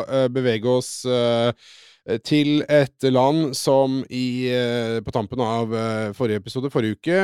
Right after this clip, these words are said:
eh, ble sagt er et land. Jeg skjønner ikke hva du mener, jeg. Hva, det er tresko, og hva er disse kakene du nevnte, disse kjeksene? Hva er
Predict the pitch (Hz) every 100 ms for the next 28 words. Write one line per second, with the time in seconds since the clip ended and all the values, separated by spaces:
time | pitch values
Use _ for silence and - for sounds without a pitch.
0 | 175 147 139 127 120 113 113 120 123 -
1 | - 120 - - - - 107 104 117 -
2 | 95 92 - - 95 85 80 - 107 117
3 | 127 131 90 104 156 185 180 156 160 -
4 | 135 165 139 101 - 113 123 135 135 135
5 | 147 160 - - 180 127 - 113 117 127
6 | 120 120 120 120 113 131 143 120 - -
7 | 151 185